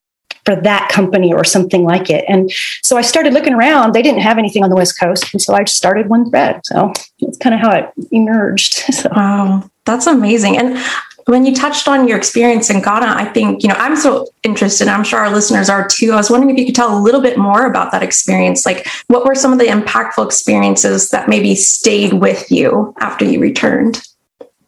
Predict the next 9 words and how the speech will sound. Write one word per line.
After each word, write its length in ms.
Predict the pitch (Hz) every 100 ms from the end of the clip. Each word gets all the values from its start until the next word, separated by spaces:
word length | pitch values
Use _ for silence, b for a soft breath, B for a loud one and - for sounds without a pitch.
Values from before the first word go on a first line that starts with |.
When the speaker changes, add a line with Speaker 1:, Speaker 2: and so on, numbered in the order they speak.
| _ _ _ _ -
Speaker 1:
Oh, 440 | 294 247 156 - _ _
everything 600 | - 233 254 - 202 180 170
about 260 | 175 170
it. 220 | 165 160 -
It 140 | 226
was 200 | 226 220
such 240 | - 302 302
an 80 |
amazing 760 | 269 247 214 220 208 214 202 190